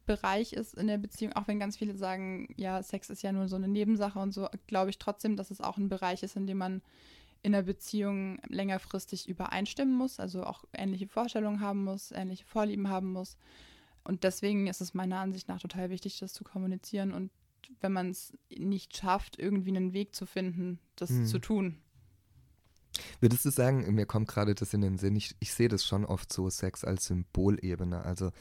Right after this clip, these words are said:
Speaker 2: dass, wie die Sexualität läuft, schon was über die Gesamtbeziehung aussagt?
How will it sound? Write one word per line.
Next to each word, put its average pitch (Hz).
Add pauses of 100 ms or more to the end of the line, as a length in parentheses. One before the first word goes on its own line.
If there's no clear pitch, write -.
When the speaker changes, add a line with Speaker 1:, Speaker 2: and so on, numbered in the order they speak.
(920)
Speaker 2:
dass, -
wie 95
die 92
Sexualität 90
läuft, 92 (180)
schon 95
was 90
über 95
die 95
Gesamtbeziehung 92
aussagt? 90